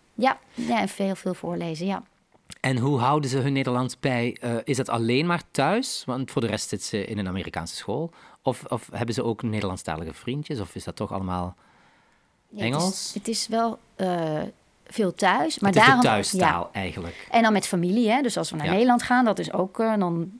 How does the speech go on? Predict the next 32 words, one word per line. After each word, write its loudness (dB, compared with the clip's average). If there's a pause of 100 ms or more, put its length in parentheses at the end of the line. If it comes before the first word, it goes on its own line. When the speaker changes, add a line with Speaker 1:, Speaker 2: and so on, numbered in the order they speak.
(140)
Speaker 1:
dan -2 (100)
leren 0
ze -4
weer 0
heel 2
veel -2
bij. 2 (640)
Maar 2
daarom 6
is 2
het 2
lezen 4
ook -2
wel 0
belangrijk, 0
omdat 0
je 0
je -2
woordenschat 0
natuurlijk -6
veel 0
m-, -2 (260)
m-, -4 (200)
breder 2
maakt, -2
hè. 4
Want 0
thuis 2
spreek -4
je -2
niet 0
over 0